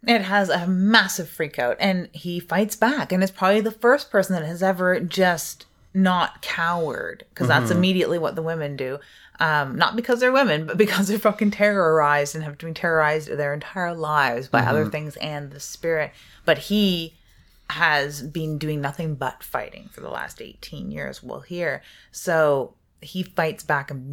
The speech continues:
Speaker 1: immediately to tell the spirit to leave them alone, leave this house. And he says, "You wanna fight? I'll fight you."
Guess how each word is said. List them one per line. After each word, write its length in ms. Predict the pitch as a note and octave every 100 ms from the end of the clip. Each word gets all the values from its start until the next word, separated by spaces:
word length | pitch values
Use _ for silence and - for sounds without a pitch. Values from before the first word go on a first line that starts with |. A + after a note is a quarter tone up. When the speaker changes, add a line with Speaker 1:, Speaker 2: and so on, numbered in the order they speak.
| D3+ D#3+
Speaker 1:
immediately 680 | E3+ D#3+ C3+ - - C2+ -
to 100 | -
tell 240 | C#3 C#3 C3
the 140 | C3
spirit 460 | - - D3+ C3+ -
to 100 | C3+
leave 300 | C3+ E3+ E3
them 140 | E3
alone, 400 | D3+ D3 C#3+ C3+
leave 220 | C3 D#3 C#3+
this 200 | D3 -
house. 360 | - C3 B2
And 80 | D3+
he 60 | D3
says, 360 | - G#3 F3 -
"You 80 |
wanna 220 | C#3 C3+ D3
fight? 360 | - C#3+ A3 -
I'll 140 | E3
fight 320 | - C#3 B2+
you." 300 | - A2+ -